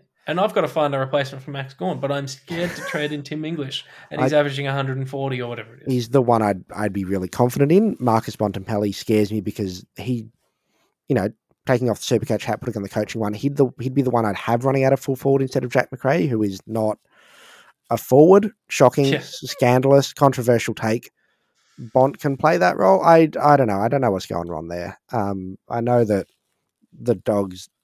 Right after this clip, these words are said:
Speaker 2: players and coaches and fans, they all love Bevo. I can't figure out what that man is doing. Um,
Speaker 1: Yeah, I'm
Speaker 2: and it
Speaker 1: not sure they all love him anymore, I'll be honest with you.
Speaker 2: I
Speaker 1: But anyway, the only,
Speaker 2: Anyway.
Speaker 1: the only premiums we absolutely have to trade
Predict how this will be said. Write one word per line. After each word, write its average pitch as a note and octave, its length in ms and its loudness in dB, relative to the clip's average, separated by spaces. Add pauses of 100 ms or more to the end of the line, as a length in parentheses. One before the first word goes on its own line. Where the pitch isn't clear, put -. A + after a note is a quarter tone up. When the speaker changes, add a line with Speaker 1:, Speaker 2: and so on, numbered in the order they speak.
Speaker 2:
players G2+ 400 0
and F#2 200 -10 (120)
coaches - 420 -8
and G2 180 -10
fans, F#2 520 -8
they G#2 140 -6
all G#2 140 -4
love G2 240 -6
Bevo. F#2+ 420 -6
I G2 120 -8
can't G#2 240 -10
figure - 240 -10
out - 120 -10
what - 80 -10
that - 140 -8
man G#1+ 160 -12
is - 100 -16
doing. - 340 -8 (760)
Um, F#2 280 -8
Speaker 1:
Yeah, - 200 -16 (260)
I'm D3+ 140 -6
Speaker 2:
and - 80 -4
it C#3 40 -4
Speaker 1:
not C3 100 -10
sure B2 220 -12
they B2 140 -10
all A#2+ 200 -12
love - 180 -16
him G2 140 -18
anymore, D2+ 440 -20
I'll D#2 80 -18
be D#2 120 -20
honest D#2+ 300 -20
with D#3 120 -20
you. - 100 -20 (320)
Speaker 2:
I G2 300 -8
Speaker 1:
But D3 120 -4
anyway, C3 400 -2
the D#3+ 180 -6
only, E3 280 4
Speaker 2:
Anyway. F2 200 -6 (140)
Speaker 1:
the D#3+ 160 -4
only F#3 200 2
premiums D#3+ 460 -4
we C#3 140 -8
absolutely C3+ 500 -8
have A#2+ 300 -8
to B2 80 -20
trade A2+ 420 -10